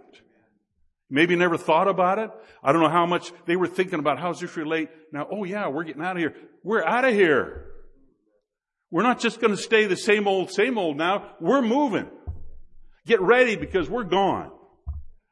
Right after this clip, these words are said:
That's part of real deliverance. The Word of God is so beautiful. That's part, and, uh, and so this is what happens. Cor-, Second Corinthians five fourteen, five seventeen says,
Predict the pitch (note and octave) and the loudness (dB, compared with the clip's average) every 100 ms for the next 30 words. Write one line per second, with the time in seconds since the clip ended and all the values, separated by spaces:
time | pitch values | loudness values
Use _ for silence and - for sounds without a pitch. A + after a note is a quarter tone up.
0 | _ - F3 - - F#3+ G3 E3+ D#3 A#2+ | _ -2 -2 -2 0 2 2 2 0 2
1 | E3 F3+ D3 C#3+ C#3+ D#3+ C#3+ A2 - - | 2 2 2 0 2 2 2 -2 -6 -16
2 | - - _ _ _ _ _ A2 A3+ _ | -18 -18 _ _ _ _ _ _ _ _
3 | _ _ _ _ _ _ _ _ _ _ | _ _ _ _ _ _ _ _ _ _
4 | _ - A#2+ C3 G3+ A#2+ C3 C3+ G#2+ - | _ -20 -10 -4 -2 -2 -2 -2 -2 -8
5 | F#2+ F2+ D#3+ G#2+ - D2 - _ _ _ | -10 -6 -6 -6 -8 -16 -20 _ _ _
6 | - B2+ - F3 D3 - - C#3 B2 A2+ | -6 -6 2 4 4 2 -2 0 0 -4
7 | - A#2 A#2+ C3 B2 D3+ C#3+ E3+ D#3+ C#3 | -4 -4 -4 -6 -4 0 0 0 -2 0
8 | F#3 D3+ G#2+ - C#3+ - C3 - D#3+ C3+ | 0 0 -6 -2 -2 -4 -14 -4 -4 -4
9 | C3 D#3 D3 C#3 G#2+ - C#3+ B2+ A#2 B2 | -4 -2 -2 -2 -6 -4 0 0 0 -6
10 | G2 F3 C#3+ C3 - C3+ B2 A2+ - - | -6 -10 -12 -16 -10 -2 -2 -2 -12 -20
11 | - C#3+ A2+ G#2 G3+ G3+ - B2+ A2 | -6 -2 0 -2 -2 -4 0 2 2